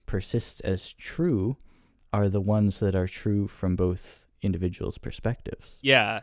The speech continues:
Speaker 2: yeah, I, I think that's really important, 'cause it, it, you know, today it can really seem like we have a bunch of irreconcilable differences, but there is always some overlap, I believe, between two people's sets of opinions, no matter how small it is,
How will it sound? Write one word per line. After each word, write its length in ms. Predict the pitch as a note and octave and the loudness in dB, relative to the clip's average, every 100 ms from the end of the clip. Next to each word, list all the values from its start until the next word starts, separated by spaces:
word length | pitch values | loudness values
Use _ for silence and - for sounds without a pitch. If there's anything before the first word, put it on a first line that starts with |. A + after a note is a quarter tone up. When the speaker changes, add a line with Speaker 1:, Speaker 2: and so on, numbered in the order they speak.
| _ | _
Speaker 2:
yeah, 160 | - A#2 | -2 0
I, 160 | A2+ C3 | 0 -2
I 40 | |
think 140 | C3+ | -2
that's 180 | C#3+ B2 | -2 -2
really 140 | C3 A#2 | -2 -6
important, 400 | G#2+ A2 A2 - | -6 -10 -8 -2
'cause 160 | C3+ | -2
it, 100 | C#3 | -2
it, 320 | C3 A#2+ C3+ | -6 -4 -6
you 140 | - B2 | -6 -8
know, 80 | G2+ | -8
today 320 | - D3+ C#3+ | 2 6 6
it 60 | |
can 100 | - | 4
really 180 | C3+ B2 | -2 -2
seem 300 | A#2 B2+ A2+ | -2 -4 -4
like 360 | A2+ A2 - - _ _ _ _ _ _ | -4 -4 -6 -14 _ _ _ _ _ _
we 160 | C3+ A2+ | -4 -2
have 180 | A#2 G2 | -2 -6
a 40 | |
bunch 240 | A2 A2 | -8 -6
of 240 | A2+ F#2 - _ | -6 -6 -12 _
irreconcilable 760 | B2+ A2+ G#2+ G#2 A2+ A2 G#2 | -8 -6 -8 -10 -6 -4 -4
differences, 580 | G#2+ G#2+ B2+ A2 C3 C3 | -6 -8 -8 -6 -6 -6
but 220 | - G#2 | -6 -6
there 160 | A2+ C3 | -2 0
is 220 | C3+ A#2+ | 0 -2
always 640 | A2+ A#2 A2+ A2 - - - _ _ _ _ _ | -4 -2 -2 -4 -6 -12 -14 _ _ _ _ _
some 320 | - C3+ A#2+ | -2 -2 0
overlap, 460 | A2 A2+ A2 A2+ | -4 -2 -4 -4
I 80 | A2+ | -6
believe, 280 | A2+ A2 G#2 | -6 -8 -8
between 400 | A2 - G#2+ G#2+ - | -10 -8 -8 -8 -14
two 140 | - A#2 | -12 -10
people's 420 | - - G#2+ A2+ | -8 -8 -10 -8
sets 200 | A#2 - | -10 -10
of 100 | A3 | -10
opinions, 440 | G#2+ G#2+ A2 A2 | -10 -8 -8 -8
no 80 | - | -8
matter 320 | G#2+ G2 A#2 | -8 -6 -8
how 160 | A#2 G2 | -10 -12
small 300 | - G2+ E2 | -12 -14 -12
it 60 | E2 | -12
is, 360 | F2 B2+ - | -12 -14 -18